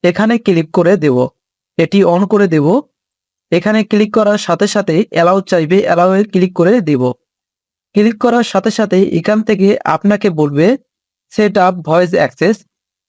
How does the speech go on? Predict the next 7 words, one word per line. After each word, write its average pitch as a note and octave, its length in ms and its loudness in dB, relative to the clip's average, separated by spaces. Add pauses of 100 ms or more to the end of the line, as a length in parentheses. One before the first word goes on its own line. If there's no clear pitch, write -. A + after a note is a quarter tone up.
(140)
নিচে F#3 200 0 (100)
দেখতে F#3+ 200 0 (100)
পারবো D3+ 260 0 (580)
এগ্রি, F3+ 340 2 (420)
এগ্রিতে F#3+ 380 2 (100)
ক্লিক F3+ 260 -2
করব। B2+ 180 0